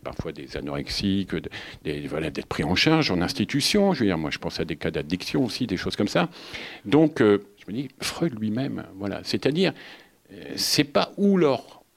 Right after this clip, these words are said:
ou le plomb. Ça peut être les deux. Voilà, parce qu'on a été éduqué aussi d'une certaine manière, je veux dire, à, à penser la psychanalyse qu'à partir de la névrose, qu'à partir de l'or, hein, et, et, et de penser, moi j'ai été éduqué comme ça, c'est-à-dire que je,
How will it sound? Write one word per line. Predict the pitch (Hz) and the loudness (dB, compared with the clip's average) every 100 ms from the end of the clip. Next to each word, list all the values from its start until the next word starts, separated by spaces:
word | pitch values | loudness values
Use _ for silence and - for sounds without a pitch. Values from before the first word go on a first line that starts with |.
| _ _ _ - | _ _ _ -4
ou | 160 143 | 0 2
le | 113 | 2
plomb. | - 101 - _ _ _ _ _ - | 2 -2 -2 _ _ _ _ _ -2
Ça | - - | 0 2
peut | - | 2
être | 131 - | 0 -2
les | 87 82 | -4 -2
deux. | 80 73 - _ - - - - | 0 -2 -6 _ -20 -16 -16 0
Voilà, | 107 82 | 4 4
parce | 73 92 | 2 0
qu'on | - 131 107 120 | 2 2 4 6
a | 127 | 6
été | 127 127 143 | 6 6 4
éduqué | 107 127 - 202 | 4 0 0 2
aussi | 104 - 95 | 2 0 0
d'une | 90 | 0
certaine | 95 - 87 | -2 0 2
manière, | 113 175 202 113 - | 4 4 4 2 -2
je | - | -4
veux | |
dire, | 92 90 | -2 -2
à, | 95 95 95 - | 0 0 0 -2
à | |
penser | 120 120 160 | 0 2 4
la | 117 | 2
psychanalyse | - 92 - 131 151 | 0 -4 0 2 2
qu'à | 135 123 | 2 2
partir | 110 - 95 | 0 -2 0
de | 90 | 0
la | 82 | 0
névrose, | 87 92 139 170 | -2 0 2 2
qu'à | - 123 | 2 2
partir | 104 - 98 | 2 -2 -2
de | 82 | 2
l'or, | 85 92 113 190 127 90 - - - - - - 107 | 4 6 6 6 4 2 0 -6 -10 -8 -8 -8 -2
hein, | 135 175 - | 0 0 0
et, | 110 113 | 2 2
et, | 104 120 107 117 | 2 2 2 2
et | |
de | 117 | 2
penser, | 110 117 110 - 180 143 | 2 2 2 2 2 4
moi | 117 123 | 4 2
j'ai | 120 110 | 2 0
été | - 113 | 0 0
éduqué | 113 - 117 | 0 0 2
comme | 123 | 2
ça, | 131 202 | 4 2
c'est-à-dire | 123 110 101 | 2 2 0
que | |
je, | 98 | -2